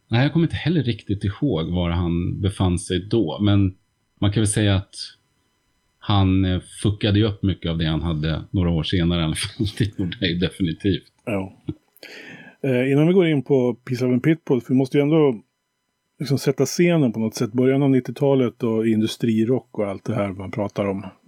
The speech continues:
Speaker 2: Eh, jag vet
Speaker 1: Mm.
Speaker 2: inte, jag är lite allergisk mot genrebeteckningar och sådär, men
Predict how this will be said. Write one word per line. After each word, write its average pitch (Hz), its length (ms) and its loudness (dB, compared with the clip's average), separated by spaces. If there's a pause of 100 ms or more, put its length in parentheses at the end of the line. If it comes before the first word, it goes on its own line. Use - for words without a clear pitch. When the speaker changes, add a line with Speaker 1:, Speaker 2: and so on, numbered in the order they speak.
Speaker 2:
Eh, 110 60 -4
jag 107 240 -4
vet 101 100 -4
Speaker 1:
Mm. 101 120 2
Speaker 2:
inte, 107 120 0
jag 113 380 -2
är 110 60 2
lite 107 240 0
allergisk 117 400 0
mot 110 100 -4
genrebeteckningar 113 1120 0
och 98 80 -14
sådär, 117 180 -2
men 113 200 0